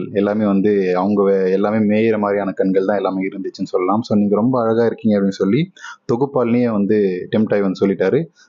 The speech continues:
So, "அப்படியா?" அப்படின்ற விதத்துல "முன்னாடி பாத்தீங்க, பின்னாடியும் பார்த்து சொல்லுங்க எப்படி இருக்கு" அப்படின்னு சொல்லி தன்னுடைய வெள்ளை நிற உடையில பின்னாடி திரும்பி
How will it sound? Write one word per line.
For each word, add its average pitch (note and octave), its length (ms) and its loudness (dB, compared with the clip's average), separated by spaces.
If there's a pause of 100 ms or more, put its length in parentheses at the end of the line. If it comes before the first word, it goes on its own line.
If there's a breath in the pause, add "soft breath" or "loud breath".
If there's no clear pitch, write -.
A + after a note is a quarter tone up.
So, - 100 -2
"அப்படியா?" B2 420 0
அப்படின்ற A2 400 0
விதத்துல G#2 380 0
"முன்னாடி B2+ 340 0
பாத்தீங்க, G#2 440 0
பின்னாடியும் C3 440 0
பார்த்து A2 240 -2
சொல்லுங்க G2+ 280 2
எப்படி G2 240 0
இருக்கு" G2 180 -2
அப்படின்னு F#2 220 -4
சொல்லி G#2+ 160 2
தன்னுடைய G#2+ 340 2
வெள்ளை A2 280 2
நிற A2 260 2
உடையில F#2+ 320 2 (540 soft breath)
பின்னாடி B2+ 320 0
திரும்பி G#2+ 320 2